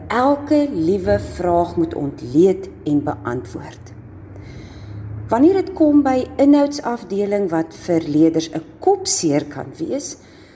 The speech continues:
is taalteorie definitief 'n tamaletjie. Graad twaalfs, tien en elf leerders moet hulle taalteorie baie goed ken. Hulle moet hulle K T B, kritiese taalbewustheidsteorie terminologie,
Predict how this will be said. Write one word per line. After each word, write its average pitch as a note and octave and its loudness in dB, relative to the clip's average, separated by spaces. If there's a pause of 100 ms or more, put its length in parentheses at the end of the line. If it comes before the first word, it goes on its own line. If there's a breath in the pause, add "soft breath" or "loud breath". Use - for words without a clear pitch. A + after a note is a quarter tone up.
(180 loud breath)
is - -2
taalteorie A3+ 2 (260)
definitief E3 2
'n D#3+ -8
tamaletjie. C3+ -4 (480 loud breath)
Graad G3 -2
twaalfs, C4 0 (460)
tien A#3 -2 (220)
en A#3 2
elf G3 -2
leerders D3+ 0
moet G3 2
hulle F3+ -2
taalteorie E3+ 0 (220)
baie D#3+ -4
goed - -6
ken. D#3 -10 (440 loud breath)
Hulle G#3+ 2
moet A#3+ 0
hulle A#3 0
K B3+ 0
T A#3 2 (160)
B, - -8 (340)
kritiese G3 -8
taalbewustheidsteorie E3+ 0
terminologie, D#3 0